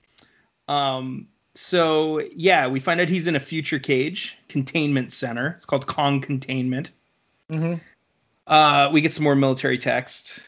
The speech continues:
Speaker 1: Uh,
Speaker 2: But Joe, hold on.
Speaker 1: Yeah.
Speaker 2: Kong Containment Center. He's contained because Skull Island is uninhabitable. This is literally a reference to Son of Kong.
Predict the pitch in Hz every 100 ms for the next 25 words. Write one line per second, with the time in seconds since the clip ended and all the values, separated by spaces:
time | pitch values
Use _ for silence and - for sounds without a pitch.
0 | _ _ _ _ - 139 190 185 196 165
1 | 113 _ - - 170 165 156 156 143 -
2 | _ _ _ _ _ - 175 185 180 170
3 | 180 170 156 135 117 - 165 151 180 175
4 | 208 175 190 180 156 135 131 135 160 147
5 | - 160 151 135 139 139 127 127 139 135
6 | 127 _ - 143 135 127 120 120 - -
7 | 101 - _ _ _ _ _ _ _ _
8 | _ _ _ _ - 156 190 247 208 139
9 | 151 160 160 147 127 127 131 120 - 127
10 | 113 110 117 - _ _ - - 131 117
11 | 120 117